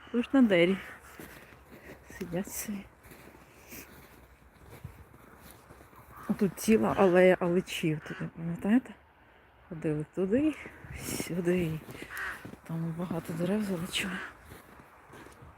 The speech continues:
Вон, ще навіть залишилася алеча висить, бачите, такі ягідки.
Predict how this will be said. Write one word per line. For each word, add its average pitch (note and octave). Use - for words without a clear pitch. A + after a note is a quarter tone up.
Вон, G3+
ще -
навіть A3
залишилася G#3
алеча G3+
висить, F#3
бачите, -
такі G3
ягідки. F#3